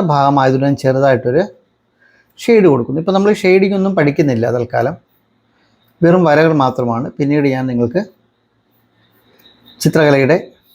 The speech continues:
മറ്റു സാങ്കേതികമായ അറിവുകൾ, വാട്ടർ കളർ, അക്രിലിക്, അതൊക്കെ എങ്ങനെ ഉപയോഗിക്കും എന്നുള്ള പിന്നീട് നിങ്ങളുടെ താല്പര്യം അനുസരിച്ച്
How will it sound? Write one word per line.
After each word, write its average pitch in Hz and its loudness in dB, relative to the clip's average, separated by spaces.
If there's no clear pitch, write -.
മറ്റു 151 -2
സാങ്കേതികമായ 143 2
അറിവുകൾ, 123 0
വാട്ടർ 123 0
കളർ, 123 2
അക്രിലിക്, 123 0
അതൊക്കെ 120 -2
എങ്ങനെ 127 -2
ഉപയോഗിക്കും 123 0
എന്നുള്ള 123 -4
പിന്നീട് 131 0
നിങ്ങളുടെ 139 4
താല്പര്യം 139 0
അനുസരിച്ച് 131 -4